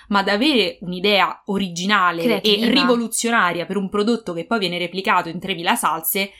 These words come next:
Speaker 1: è un altro paio di maniche. Tanto che spesso, non lo so, vediamo da Zara duecento borse che sono tutte simil borse più famose. Ecco, la produzione di quella borsa, anche che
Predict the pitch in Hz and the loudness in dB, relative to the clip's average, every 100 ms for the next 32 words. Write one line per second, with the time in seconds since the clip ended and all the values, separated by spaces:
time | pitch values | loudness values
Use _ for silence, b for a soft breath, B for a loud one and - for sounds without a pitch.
0 | B B 180 185 - 185 175 175 175 165 | B B 0 0 -2 -4 -4 -4 -6 -4
1 | 160 165 185 180 - 190 285 240 233 220 | -6 -4 -6 -6 -6 -4 0 0 0 -2
2 | 208 190 175 185 165 175 196 180 180 190 | -2 -4 -6 -4 -4 -2 0 0 -2 0
3 | 185 - 196 208 175 185 196 262 - 220 | 0 -2 -2 2 2 4 4 2 -2 0
4 | 240 240 269 185 170 202 214 185 180 269 | 2 4 2 -2 -4 0 0 0 -2 -4
5 | 285 277 294 269 247 - 180 170 - 196 | -2 -2 0 0 -2 -4 -6 -6 -8 -6
6 | - 269 240 226 277 320 339 - B B | 0 2 4 4 4 2 0 -2 B B
7 | 240 247 254 247 - 196 - 180 160 165 | 0 2 2 -4 -6 -8 -6 -6 -6 -4
8 | 180 - 175 - - 226 233 262 - 240 | -4 -2 -6 -6 -2 0 2 0 0 -2
9 | 180 180 180 185 196 170 175 156 175 175 | 0 0 0 2 0 0 -4 -4 -4 -8
10 | 175 - | -10 -12